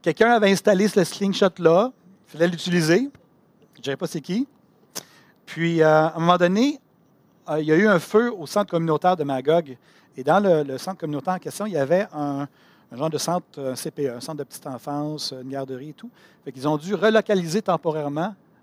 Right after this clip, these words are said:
le temps de reconstruire le centre communautaire, la garderie. Donc, ils ont décidé de, de relocaliser la garderie en question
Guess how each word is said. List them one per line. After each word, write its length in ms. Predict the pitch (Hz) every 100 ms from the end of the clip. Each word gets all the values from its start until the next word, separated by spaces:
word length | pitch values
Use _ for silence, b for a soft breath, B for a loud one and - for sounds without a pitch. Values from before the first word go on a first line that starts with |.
| -
le 60 |
temps 140 | 127 170
de 80 | 156
reconstruire 440 | 160 147 - 185
le 80 | 165
centre 180 | 165 -
communautaire, 540 | 147 143 170 185 202
la 140 | 147
garderie. 400 | 156 160 147 139 165 _ b b b b -
Donc, 200 | 143 143
ils 160 | 131
ont 60 | 147
décidé 400 | 151 - - 233
de, 180 | 165 147 131 - -
de 80 |
relocaliser 880 | 127 180 196 185 160 131 135 180 208
la 140 | 151 131
garderie 420 | 135 131 131 170
en 60 | 165
question 460 | 135 - 160 214